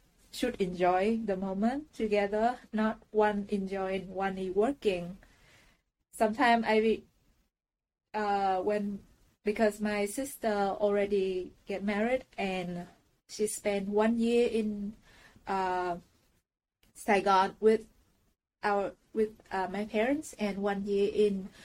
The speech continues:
her husband's family, and all those years that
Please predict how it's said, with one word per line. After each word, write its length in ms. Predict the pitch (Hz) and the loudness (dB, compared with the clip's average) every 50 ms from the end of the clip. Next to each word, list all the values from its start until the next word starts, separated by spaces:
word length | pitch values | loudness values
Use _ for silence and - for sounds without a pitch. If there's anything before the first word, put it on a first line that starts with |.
| - - - - _ | -20 -20 -20 -20 _
her 240 | - - 202 190 196 | -6 -4 -2 -2 -2
husband's 520 | - 240 277 277 - 214 220 208 214 214 | -2 -2 -4 -2 -2 -2 -2 -2 -2 -4
family, 680 | - - 190 185 190 190 208 208 208 208 208 202 196 196 - | -4 -4 -4 -2 -2 -2 -4 -2 0 2 2 2 0 -2 -4
and 460 | - 185 185 185 180 180 175 170 - - _ _ _ _ _ _ _ _ _ _ _ _ _ _ _ _ _ _ _ - | -4 -2 -2 -2 -2 -4 -8 -14 -16 -20 _ _ _ _ _ _ _ _ _ _ _ _ _ _ _ _ _ _ _ -2
all 240 | 220 226 226 226 214 | 0 2 2 2 2
those 340 | 214 226 220 220 220 220 | 2 2 2 2 2 0
years 360 | 214 214 220 226 233 240 - - - - | 2 2 2 2 2 0 -4 -10 -12 -8
that 340 | 196 196 185 180 180 175 | -4 -4 -2 -2 -4 -4